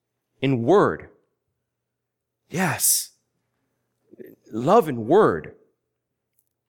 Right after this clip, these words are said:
Not love in word or talk, but in deed and in truth. In other words, walk the talk.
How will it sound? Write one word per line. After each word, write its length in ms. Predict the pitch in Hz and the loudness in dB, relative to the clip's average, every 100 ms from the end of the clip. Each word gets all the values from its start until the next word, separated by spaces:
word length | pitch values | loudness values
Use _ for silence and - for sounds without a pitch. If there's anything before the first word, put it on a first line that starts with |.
| _ _ _ | _ _ _
Not 260 | 139 175 - | 0 0 2
love 200 | 160 151 | 0 0
in 140 | 127 | 0
word 220 | 117 170 127 | 2 2 2
or 80 | |
talk, 440 | - 196 170 - _ _ _ _ - | -2 0 0 0 _ _ _ _ 0
but 100 | 143 | 0
in 240 | 127 110 | 0 -2
deed 500 | 147 226 117 101 - _ _ _ _ _ _ _ | 0 2 2 -2 -6 _ _ _ _ _ _ _
and 480 | 147 160 110 101 - _ | 2 2 2 -4 -10 _
in 140 | 123 127 | -4 -2
truth. 540 | - 156 110 - - _ _ _ _ _ _ _ _ _ _ _ _ - | 0 0 0 -4 -20 _ _ _ _ _ _ _ _ _ _ _ _ 0
In 60 | |
other 140 | 233 196 | 4 4
words, 420 | 127 131 131 - _ _ _ _ _ _ _ _ _ _ _ _ _ _ | 4 2 0 -10 _ _ _ _ _ _ _ _ _ _ _ _ _ _
walk 320 | - 185 202 - | 0 0 0 -4
the 60 | |
talk. 420 | - 147 101 - | -8 -6 -6 -10